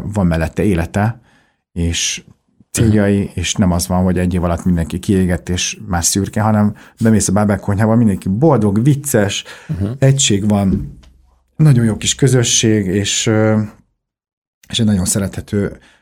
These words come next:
Speaker 1: légkör, és, és én, a, én, én nagyon szeretném, hogy a legtöbbjükkel, nyilván, hogyha valakinek menni kell, és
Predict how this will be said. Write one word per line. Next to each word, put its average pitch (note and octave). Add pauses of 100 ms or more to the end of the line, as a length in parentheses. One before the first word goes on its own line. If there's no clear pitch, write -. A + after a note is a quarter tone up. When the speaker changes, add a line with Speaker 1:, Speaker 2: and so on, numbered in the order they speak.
(120)
Speaker 1:
légkör, G#2
és, A2+
és -
én, A2+
a, F#2 (120)
én, A2
én A#2+
nagyon F#2
szeretném, G2
hogy G2+
a G2
legtöbbjükkel, F#2
nyilván, G#2+
hogyha F#2
valakinek F2+
menni G#2
kell, G2
és -